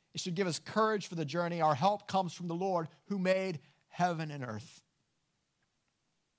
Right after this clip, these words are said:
We started this morning talking about songs. I told you Psalm one twenty-one is one of fifteen songs that travelers would sing as they made their trip to Jerusalem.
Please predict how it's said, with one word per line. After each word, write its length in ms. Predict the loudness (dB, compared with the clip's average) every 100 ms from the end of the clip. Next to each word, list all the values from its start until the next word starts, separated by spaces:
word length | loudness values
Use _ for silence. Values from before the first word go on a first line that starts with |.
| _ _ _ -20 _ -2
We 100 | 0
started 300 | 4 4 4
this 120 | 2
morning 240 | 2 2
talking 260 | 4 2 2
about 120 | 0
songs. 680 | 4 4 2 -2 -10 -12 -12 _ _ _ _ _ _ _ _ _ _ _ _ _ _ _ _ _ _ _ -20 -8
I 60 |
told 220 | 0 2 2
you 40 |
Psalm 280 | 2 2 2
one 100 | 0
twenty-one 320 | -2 -2 -2
is 100 | -2
one 200 | 0 0
of 80 | 0
fifteen 460 | -4 -8 -6 -8 -4
songs 480 | 2 4 4 -2 -12 -20 -10
that 120 | -8
travelers 460 | -2 4 4 4 -2
would 140 | -6
sing 260 | -4 -2 -2
as 60 | -2
they 100 | -2
made 240 | -2 -2
their 120 | -4
trip 300 | -6 -6 -6
to 100 | -6
Jerusalem. 580 | -2 0 0 -2 -6 -10